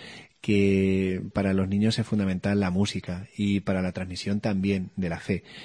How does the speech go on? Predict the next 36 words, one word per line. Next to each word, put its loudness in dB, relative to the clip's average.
Entonces, 2
eh, -2
hemos -2
encargado 2
a, 0
a -4
dos -2
hermanas, -2
a -4
Susana -2
y 0
a -2
Silvia 0
Fernández -2
Suela, 4
que 4
compongan 2
unas 2
canciones 0
y 2
luego, 6
eh, 0
hicimos 0
un 0
casting, 2
¿no? -2
Entre, -4
lo -4
ofrecimos, 0
¿no? 0
A, -2
a -8
las -6
familias -2
que -8
quisieran. 2